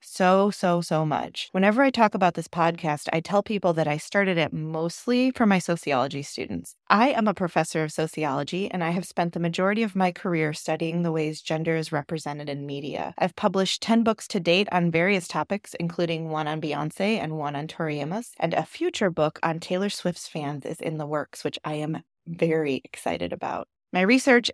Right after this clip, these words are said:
and my ideas have been featured in lots of news media, including the New York Times, the Washington Post, Glamour, U S A Today, and N B C News.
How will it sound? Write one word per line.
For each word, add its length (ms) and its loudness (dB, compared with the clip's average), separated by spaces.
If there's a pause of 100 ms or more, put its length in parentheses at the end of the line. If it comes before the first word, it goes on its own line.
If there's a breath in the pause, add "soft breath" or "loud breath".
and 240 4
my 160 4
ideas 460 4
have 180 0
been 140 0
featured 420 -2
in 320 0
lots 360 0
of 100 -4
news 260 -6
media, 420 -2
including 460 -2
the 80 -2
New 80 -6
York 220 -4
Times, 420 -2
the 100 -4
Washington 440 -2
Post, 400 -2
Glamour, 360 0
U 220 0
S 160 -2
A 100 0
Today, 360 0
and 100 -2
N 140 -6
B 100 -8
C 160 -16
News. 320 -10